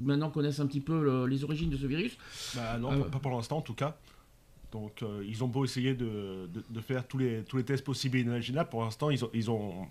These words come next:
Speaker 2: ils ont, ils ont plus ou moins réussi à faire un vaccin qui soit, qui a, qui est efficace à quatre-vingt-douze pour cent.
Speaker 1: Ça, on en parlera tout à
Speaker 2: Mais
Speaker 1: l'heure, mais
Speaker 2: pour,
Speaker 1: on,
Speaker 2: mais pour
Speaker 1: il va
Speaker 2: l'instant,
Speaker 1: y avoir un débat sur ce, sur ce vaccin, parce
Speaker 2: mais
Speaker 1: que,
Speaker 2: pour l'instant, ils n'ont pas trouvé la souche pré-, pré-, précise, quoi, en fait,
Speaker 1: parce
Speaker 2: hein,
Speaker 1: que
Speaker 2: ils ont
Speaker 1: on en, euh, ma mère n'est pas forcément pour le vaccin non plus.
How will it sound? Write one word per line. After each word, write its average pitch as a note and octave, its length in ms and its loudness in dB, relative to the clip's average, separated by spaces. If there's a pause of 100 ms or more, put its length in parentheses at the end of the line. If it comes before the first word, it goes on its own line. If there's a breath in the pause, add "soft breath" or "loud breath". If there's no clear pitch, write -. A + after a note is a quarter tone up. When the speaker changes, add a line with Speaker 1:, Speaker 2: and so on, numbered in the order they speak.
(200)
Speaker 2:
ils A#2 160 4
ont, A#2+ 140 0
ils A#2+ 140 6
ont G#2+ 240 2 (100)
plus A#2 180 4
ou - 20 12
moins C#3 240 10 (240 soft breath)
réussi B2+ 320 8
à C3 60 10
faire B2 120 10
un A#2+ 40 12
vaccin A#2+ 420 10 (480)
qui D3 100 10
soit, A#2 640 10
qui - 80 2
a, B2 140 10
qui B2 180 2
est A2+ 180 8
efficace C3 440 8
à - 20 2
quatre-vingt-douze A#2 440 6
pour A2 140 -2
cent. C3+ 140 8
Speaker 1:
Ça, G#3+ 220 12
on F3 80 12
en F3 80 10
parlera F#3 220 12
tout F#3 140 8
à G3 60 12
Speaker 2:
Mais G3+ 60 12
Speaker 1:
l'heure, A#3 100 12
mais F3+ 100 12
Speaker 2:
pour, D#3+ 100 12
Speaker 1:
on, D#3+ 180 12
Speaker 2:
mais - 80 10
pour D#3+ 60 8
Speaker 1:
il D#3 40 10
va C#3+ 80 10
Speaker 2:
l'instant, F3+ 240 12
Speaker 1:
y G#3 60 12
avoir A#3+ 120 12
un F#3 100 12
débat G3+ 360 12
sur A3 160 2
ce, F3+ 220 4
sur E3 160 0
ce - 80 0
vaccin, E3+ 340 2
parce E3 240 -4
Speaker 2:
mais - 80 0
Speaker 1:
que, D#3 60 4
Speaker 2:
pour D3+ 80 6
l'instant, C#3+ 320 6
ils D#3+ 60 6
n'ont C3+ 80 2
pas D3+ 120 2
trouvé D3+ 200 2
la C#3 60 4
souche E3 360 0
pré-, C3 220 -2
pré-, B2 180 -4
précise, A#2 340 -4
quoi, F#2+ 140 -14
en - 20 -12
fait, F#2+ 120 -10
Speaker 1:
parce A#2+ 160 -4
Speaker 2:
hein, - 20 -4
Speaker 1:
que C#3+ 60 2
Speaker 2:
ils D3+ 60 6
ont D3 180 6
Speaker 1:
on C#3+ 80 8
en, C3+ 320 6
euh, B2 40 4
ma C3+ 160 4
mère E3+ 240 2
n'est C#3+ 120 2
pas G#3 140 -2
forcément F3+ 380 -4
pour C4 220 0
le G3+ 80 2
vaccin G3+ 320 -2
non F#3+ 120 2
plus. A#2 400 -2